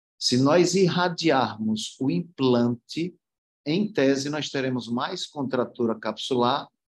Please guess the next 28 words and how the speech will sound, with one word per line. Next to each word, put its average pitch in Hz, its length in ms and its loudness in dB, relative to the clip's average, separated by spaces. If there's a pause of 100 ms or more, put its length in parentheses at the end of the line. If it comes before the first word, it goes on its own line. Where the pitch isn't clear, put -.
(220)
e 175 80 -2
nós 160 240 0
teremos 135 420 0
menos 143 600 -4
perda 120 520 -2
da 107 140 -8
reconstrução. 101 1000 -16 (340)
Se - 180 -6
nós 165 280 -2
irradiarmos 135 840 -6
o 185 260 0
expansor 131 800 -6 (760)
pós-radioterapia, 143 1300 0
trocarmos 156 800 -2
o 175 120 -2
expansor 143 680 -2
pela 117 220 -4
prótese, 110 720 -8 (340)
nós 139 260 2
teremos 135 680 4
menos 160 720 0
contratura, 127 840 -2
porém 135 540 2
teremos 135 480 -2
mais 135 520 -6
extrusão 143 1040 -2
e 127 140 0
explantação. 135 1160 -6